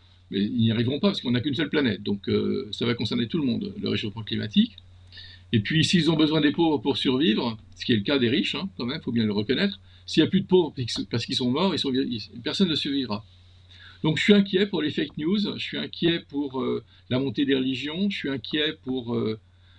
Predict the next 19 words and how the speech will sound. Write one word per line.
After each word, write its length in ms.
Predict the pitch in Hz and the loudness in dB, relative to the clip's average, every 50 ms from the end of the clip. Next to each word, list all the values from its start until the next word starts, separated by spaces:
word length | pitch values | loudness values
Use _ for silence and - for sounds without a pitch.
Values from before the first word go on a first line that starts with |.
| - _ | -10 _
la 140 | - 117 123 | 0 0 2
baisse 260 | 123 131 165 170 151 | 2 2 2 0 0
de 100 | 135 143 | 0 0
l'instruction 440 | 131 131 120 - 139 123 - 151 143 | -2 -2 -2 -4 -4 -4 -2 -2 0
générale. 640 | 131 127 135 127 127 120 127 143 160 190 180 135 123 - _ _ _ _ _ - - - - _ _ - | 0 0 0 0 -2 -2 -2 -2 -2 -2 -4 -6 -10 -16 _ _ _ _ _ -20 -20 -20 -20 _ _ -10
Je 80 | - | -6
suis 140 | - 139 120 - | -4 -4 -4 -2
toujours 260 | - - 170 185 - | -2 0 2 2 2
très 200 | - - 160 147 | 2 2 2 2
inquiet 260 | 147 131 135 165 165 | 2 2 0 -2 0
lorsque 260 | 151 135 - - - | -2 -2 -2 -2 -2
je 80 | 123 107 | 0 0
vois 140 | 131 139 143 | 0 -2 0
qu'un 340 | - - 117 117 117 120 | 0 0 0 2 2 2
Américain 400 | 127 127 127 131 135 123 - 151 | 2 0 0 -2 -4 -4 -4 -6
sur 220 | 131 - - 127 120 | -6 -4 -4 -4 -2
deux, 300 | 120 143 151 151 147 - - - - - - - - - - - | 0 0 0 -2 -4 -8 -14 -20 -20 -18 -16 -16 -16 -18 -10 -4
euh, 400 | 113 117 120 120 117 113 110 110 101 | 0 2 2 4 4 4 2 2 0
pense, 440 | - - 147 156 156 127 - - | 0 0 0 0 0 -2 -2 -4